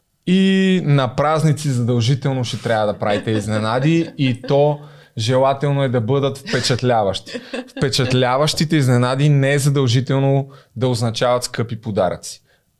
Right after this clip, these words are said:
Преди всичко за нея е важно отношението и да й покажете, че тя е ценна за вас. От тук нататък,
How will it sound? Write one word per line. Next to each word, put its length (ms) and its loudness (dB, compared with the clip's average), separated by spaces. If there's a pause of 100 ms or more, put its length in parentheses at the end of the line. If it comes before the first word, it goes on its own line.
Преди 300 2
всичко 500 0
за 160 2
нея 160 0
е 120 2
важно 400 0
отношението 1000 -2 (540)
и 140 0
да 80 0
й 140 -2
покажете, 600 -4
че 260 -8
тя 200 0
е 40 -2
ценна 440 -6
за 120 -6
вас. 560 -8 (640)
От 180 -2
тук 180 0
нататък, 580 -2